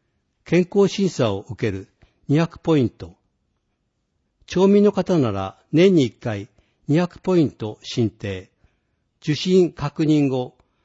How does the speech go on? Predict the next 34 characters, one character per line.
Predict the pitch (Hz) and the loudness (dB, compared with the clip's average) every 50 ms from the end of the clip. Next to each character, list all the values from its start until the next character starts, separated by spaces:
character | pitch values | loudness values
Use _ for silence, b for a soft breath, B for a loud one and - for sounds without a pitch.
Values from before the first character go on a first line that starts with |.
| _ _ _ | _ _ _
後 | - 160 180 | -4 -2 -2
日 | 170 160 131 - - 147 160 156 - _ _ _ _ _ _ _ _ _ _ _ | -2 -2 -6 -6 -6 -6 -6 -6 -8 _ _ _ _ _ _ _ _ _ _ _
つ | - - - | -20 -18 -6
き | - 127 | -4 -4
ま | 107 98 98 | -4 -4 -6
す。 | - - - - _ _ _ _ _ _ _ _ _ | -10 -14 -20 -20 _ _ _ _ _ _ _ _ _
所 | - - 156 | -10 -8 -6
管 | - - 170 170 156 151 | -2 0 0 0 0 0
は | 147 143 139 135 - _ _ _ _ _ _ _ _ _ _ _ _ _ _ _ | -2 -2 -4 -6 -10 _ _ _ _ _ _ _ _ _ _ _ _ _ _ _
住 | - 156 175 180 175 | -2 2 2 4 4
民 | 180 170 170 156 151 - | 6 4 4 2 0 -4
保 | _ - 117 | _ -20 -10
険 | - - 127 120 107 | -4 -2 -2 -2 -2
課。 | - 107 98 98 - _ _ _ _ _ _ _ _ _ _ _ _ _ _ _ _ _ _ _ _ _ _ _ _ | -4 -8 -12 -14 -16 _ _ _ _ _ _ _ _ _ _ _ _ _ _ _ _ _ _ _ _ _ _ _ _
子 | - - 165 | -6 -6 -4
育 | - 226 208 185 156 | -2 -2 -2 -2 0
て | 135 135 120 120 - - _ - | 0 0 0 -2 -2 -8 _ -4
ボ | 143 | -2
ラ | 151 175 185 | 0 0 0
ン | 165 | -2
テ | - - 127 | -2 -4 -4
ィ | 117 | -2
ア | 110 | -2
に | 107 101 | -2 -4
参 | - - 110 107 95 | -4 -6 -6 -6 -6
加、 | - - 101 95 92 _ _ _ _ _ _ | -8 -10 -12 -12 -12 _ _ _ _ _ _
百 | - 147 139 - - - | -16 -16 -16 -16 -16 -6
ポ | - 185 185 | -2 2 2
イ | 175 | 2
ン | 143 - | 2 0
ト。 | - 104 87 - _ _ _ _ _ _ _ _ _ _ _ _ | -4 -10 -18 -18 _ _ _ _ _ _ _ _ _ _ _ _
全 | - - 160 175 180 175 180 | -6 -2 0 2 2 4 4
員 | 175 | 4
に | 170 160 151 139 | 4 4 2 0